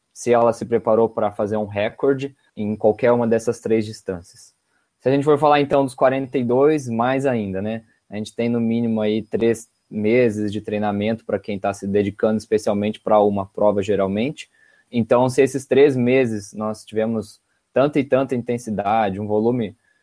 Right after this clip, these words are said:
geralmente cinquenta por cento maior do que a gente faz pra uma preparação de vinte e um quilômetros ou até mesmo dez quilômetros,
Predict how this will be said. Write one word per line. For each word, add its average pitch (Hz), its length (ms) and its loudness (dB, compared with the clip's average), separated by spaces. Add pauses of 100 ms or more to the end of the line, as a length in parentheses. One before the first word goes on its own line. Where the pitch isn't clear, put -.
(140)
geralmente 113 840 0
cinquenta 117 500 -4
por 104 180 -6
cento 113 260 -4
maior 104 240 0
do 104 60 -4
que - 100 -6
a - 20 0
gente 98 140 -8
faz 104 240 0
pra 107 140 -6
uma 101 160 -4
preparação 104 720 -2
de 95 280 -4 (380)
vinte 104 260 -4
e 113 40 -2
um 107 80 0
quilômetros 104 480 2
ou 104 60 2
até 101 160 -2
mesmo 101 340 0
dez 98 240 0
quilômetros, 135 640 -2